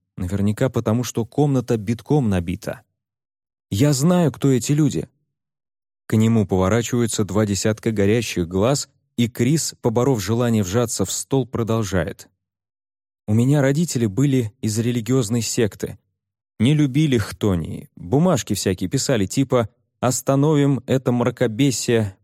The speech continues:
почему они так открыто о себе говорят?"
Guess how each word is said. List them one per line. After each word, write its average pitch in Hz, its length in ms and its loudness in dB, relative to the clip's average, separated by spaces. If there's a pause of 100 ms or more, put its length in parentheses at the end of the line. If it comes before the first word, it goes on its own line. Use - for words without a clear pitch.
почему 131 500 0
они 143 200 2
так 139 360 0
открыто 135 520 0
о 131 40 2
себе 123 340 0
говорят?" 127 520 -2